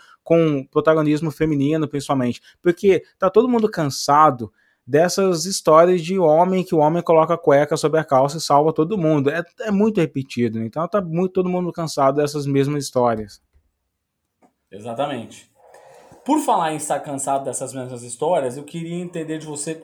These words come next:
Speaker 2: como é que foi quando você assistiu o filme do Pantera Negra pela primeira vez.
Speaker 1: Cara, foi, é indescritível. É, é indescritível dizer qual a, a experiência, porque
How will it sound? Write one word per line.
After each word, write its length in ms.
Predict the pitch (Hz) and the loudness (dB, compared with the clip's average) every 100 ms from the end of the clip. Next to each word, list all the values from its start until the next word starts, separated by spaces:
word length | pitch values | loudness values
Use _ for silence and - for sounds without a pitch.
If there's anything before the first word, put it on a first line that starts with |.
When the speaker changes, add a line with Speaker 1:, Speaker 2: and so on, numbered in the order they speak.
| - | -14
Speaker 2:
como 160 | - 269 | -8 -6
é 80 | |
que 100 | 330 | -6
foi 520 | - - 208 190 247 - _ _ _ _ _ | -10 -6 -2 -2 -4 -14 _ _ _ _ _
quando 220 | - 180 175 | -12 -10 -6
você 340 | 165 - 185 | -4 -4 -2
assistiu 720 | 175 170 175 165 - - 294 | -2 -4 -8 -10 -12 -6 -6
o 60 | 320 | -6
filme 320 | - 202 196 | -6 -8 -6
do 80 | 160 | -8
Pantera 400 | 165 151 156 131 | -8 -4 -4 -4
Negra 300 | 135 147 147 | -8 -10 -10
pela 180 | 147 147 | -10 -10
primeira 300 | 147 143 127 | -8 -6 -6
vez. 400 | 101 90 - _ _ _ _ _ _ _ _ _ _ _ _ _ _ _ _ _ _ _ - - _ _ _ | -8 -18 -20 _ _ _ _ _ _ _ _ _ _ _ _ _ _ _ _ _ _ _ -20 -20 _ _ _
Speaker 1:
Cara, 360 | - 196 170 131 | 2 6 6 4
foi, 920 | - - 180 196 190 180 160 143 127 104 - - - _ _ _ _ _ - | -2 4 6 6 6 2 2 2 0 -4 -16 -20 -20 _ _ _ _ _ -6
é 80 | |
indescritível. 920 | 165 208 208 196 185 - 160 135 120 104 _ _ _ _ - | 0 2 2 -2 -2 0 2 2 0 -8 _ _ _ _ -12
É, 540 | 139 139 139 135 131 - | -2 4 6 6 4 2
é 100 | 156 | 0
indescritível 840 | 156 175 - 180 180 175 180 165 156 | 2 2 0 0 2 4 4 2 0
dizer 540 | 139 147 127 151 151 | -2 -2 4 4 4
qual 260 | 160 156 151 | 4 2 2
a, 200 | 151 151 | -2 -2
a 40 | |
experiência, 500 | 139 - 147 135 131 | -2 0 2 2 0
porque 540 | 156 147 160 151 - | -2 0 2 2 2